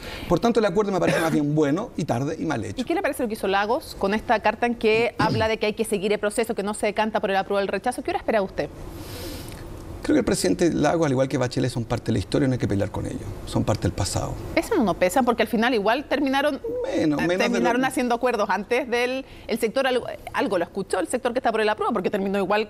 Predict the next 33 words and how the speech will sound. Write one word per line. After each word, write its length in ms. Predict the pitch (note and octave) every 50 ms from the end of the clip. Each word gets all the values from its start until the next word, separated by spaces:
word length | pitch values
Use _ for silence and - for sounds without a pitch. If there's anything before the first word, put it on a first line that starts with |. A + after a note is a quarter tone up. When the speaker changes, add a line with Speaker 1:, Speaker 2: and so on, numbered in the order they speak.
| - -
Speaker 2:
anunciando 580 | F#3+ G3+ F3+ F#3+ F#3+ - A#3 G#3 G3+ G3 F#3+
antes 240 | G3+ G#3 G#3 B3+ B3+
un 140 | C4 B3 A#3+
acuerdo 300 | A#3 A#3 B3 A#3+ B3 B3+
ante 160 | B3 A#3 B3
el 60 | A#3
plebiscito. 500 | A#3 A3+ A#3+ C4+ - - G#4 - F3+ F#3+ - -
Speaker 1:
Yo 80 | C4 -
creo 140 | - -
que 60 | - -
las, 120 | - -
yo 220 | - - - -
creo 120 | E3+ G#3+ A3+
que 60 | -
las 100 | B3 -
capas 260 | - - F3 E3 C3+
medias 300 | A2+ A2+ C3 D3+ E3+ E3
de 100 | C#3+ C3
Chile 200 | A2+ - - D#3
están 200 | C3 - B2 G#2+
muy 140 | A2 B2 C3
enojadas 380 | B2+ A#2 A2+ - - A#2+ A#2+ -
por 160 | - A#2+ A#2
la 40 | A2+
inflación 520 | G#2 - A2+ G#2+ - - - C3+ C#3 B2+
y 40 | B2
que 80 | A#2+
la 60 | A2 A2
inflación 400 | G#2 G2 G#2+ G2+ - - C3 C#3+
es 60 | C3+
la 80 | C3
verdadera 400 | A#2 A#2 A2+ A2 A2+ A2 B2 B2+
influencer 640 | C3 C3 B2+ - C3 B2+ B2+ C3 C3 B2+ - - -